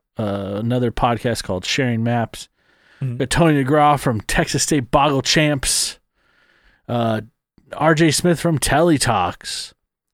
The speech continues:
Speaker 1: Jamie Davis, uh, Johnny Ray, Steve Rao from sixty Cycle, Hum. Make sure the H is there, guys.
Speaker 2: Yeah.
Speaker 1: Kevin E. Quits from E. Quits Guitars.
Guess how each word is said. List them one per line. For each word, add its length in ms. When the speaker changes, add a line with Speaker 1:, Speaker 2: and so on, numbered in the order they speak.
Speaker 1:
Jamie 440
Davis, 640
uh, 160
Johnny 500
Ray, 520
Steve 460
Rao 260
from 460
sixty 420
Cycle, 560
Hum. 640
Make 160
sure 160
the 160
H 200
is 100
there, 160
guys. 340
Speaker 2:
Yeah. 160
Speaker 1:
Kevin 320
E. 80
Quits 340
from 120
E. 40
Quits 320
Guitars. 600